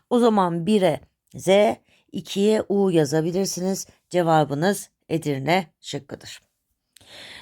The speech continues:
Dördüncü sorumuzda tüm alemlerden alınan canlı örneklerinde aşağıdaki özelliklerden hangisi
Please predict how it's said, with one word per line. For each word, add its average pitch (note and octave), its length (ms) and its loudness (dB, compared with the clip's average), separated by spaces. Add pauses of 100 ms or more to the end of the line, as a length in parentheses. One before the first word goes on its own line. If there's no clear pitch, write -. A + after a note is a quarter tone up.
(140)
Dördüncü C4+ 440 4
sorumuzda A#3 800 0 (140)
tüm D4 260 -6
alemlerden A3 760 -2
alınan D#3+ 380 -2
canlı D3 360 -2
örneklerinde D3 840 -2 (420)
aşağıdaki B3 520 0
özelliklerden C#3 840 -4
hangisi D3 720 -6